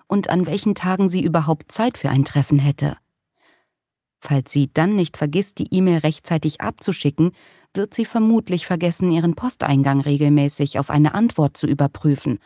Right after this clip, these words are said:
und den Termin zu bestätigen, geschweige denn in ihren Kalender einzutragen. Und am Ende wird sie sich wieder wie eine elende Versagerin fühlen, weil sie es noch nicht einmal geschafft hat, eine läppische E-Mail zu schreiben.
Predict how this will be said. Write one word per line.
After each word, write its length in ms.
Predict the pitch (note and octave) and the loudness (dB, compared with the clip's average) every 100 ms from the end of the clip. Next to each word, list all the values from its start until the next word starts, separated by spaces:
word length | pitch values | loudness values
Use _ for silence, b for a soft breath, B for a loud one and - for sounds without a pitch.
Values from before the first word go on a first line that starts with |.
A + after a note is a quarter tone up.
| b b - | b b 0
und 220 | E3 D3+ | 2 4
den 180 | D3 D3+ | 4 4
Termin 340 | D#3 D3+ D3 | 4 4 4
zu 120 | - | 2
bestätigen, 800 | D#3 D#3 B3 B3+ A3+ D3+ C#3+ C#3 | -4 -2 -2 0 0 2 2 2
geschweige 560 | E3+ D#3 - D#3+ D3+ D3+ | -2 -6 -2 0 2 2
denn 240 | D#3+ D3+ | 4 4
in 140 | C#3+ D3 | 4 2
ihren 240 | D3+ D3+ | 2 2
Kalender 480 | D3 E3 A3 F#3+ C#3 | 0 0 2 2 2
einzutragen. 800 | C3 - - - C#3 C#3 C3 D#3+ _ _ _ _ _ _ _ _ | -2 -4 -8 -2 -2 0 -2 -6 _ _ _ _ _ _ _ _
Und 320 | C#3 C3+ - | 0 0 2
am 100 | C#3+ | 2
Ende 380 | G3 C4+ C4+ A3 | 6 6 6 4
wird 180 | G#3+ - | 0 0
sie 140 | G3 | -4
sich 280 | F#3+ F#3+ - | -4 -6 -4
wieder 340 | A#3+ A#3 G3+ | -2 0 0
wie 120 | G3 | -2
eine 300 | - F3+ F3+ - | 0 0 0 -2
elende 440 | G#3+ A3 G3 E3+ | -2 2 2 2
Versagerin 800 | D3 D#3 C#3 E3 F#3+ G3 E3 D3+ | 0 0 0 0 0 0 2 4
fühlen, 400 | D3 D3+ C#3+ D3 b b b b | 4 2 4 4 b b b b
weil 160 | G3 G3 | -2 -2
sie 160 | G#3 | -2
es 120 | G#3 G#3+ | -2 0
noch 200 | G3 F#3+ | -2 0
nicht 240 | F#3+ - | 0 2
einmal 240 | F3 E3+ | 2 2
geschafft 480 | D#3+ D3+ - E3 - | 2 -2 -2 -4 0
hat, 160 | D#3 - | -2 2
eine 220 | C#3+ C#3+ | 2 4
läppische 520 | C#3 D3 D3 C#3+ - | 4 2 2 0 0
E-Mail 380 | D3 C#3+ C3+ B2+ | 0 4 4 2
zu 140 | - | -2
schreiben. 500 | - - B2+ B2 A#2+ | -6 0 0 0 -2